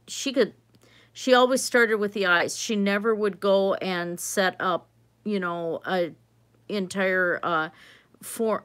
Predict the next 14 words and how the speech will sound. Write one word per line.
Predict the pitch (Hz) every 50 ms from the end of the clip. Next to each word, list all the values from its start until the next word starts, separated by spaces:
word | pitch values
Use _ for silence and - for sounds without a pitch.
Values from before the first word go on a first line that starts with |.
| - 185
frame | - - - - 233 220 208 208 202
of | 196 -
the | 180
face | 175 - 208 196 190 185 180 180 - -
or | 190 175 180
anything | 185 185 185 180 - - 185 175 175
like | 175 170 170 170 -
that. | - 170 170 165 165 165 160 151 - -
And, | - 131 175 170 175 170 165 165 165 160 180
um, | 170 160 160 156 156 156 156 - _ _ _ _ _ _ _ _ _ _ - - _ _ _ _ _ _ _ _ _ _ _ _ _ _ _ _ _ _ _ _ _ _ _ _ _ _ _ _ _ _ _ _ _ -
she | - - - 208
quit | - - 214 208 - -
drawing | 185 190 190 185 190 190 190 180 180 180
after, | 175 175 190 196 - - 170 170 175 175 - -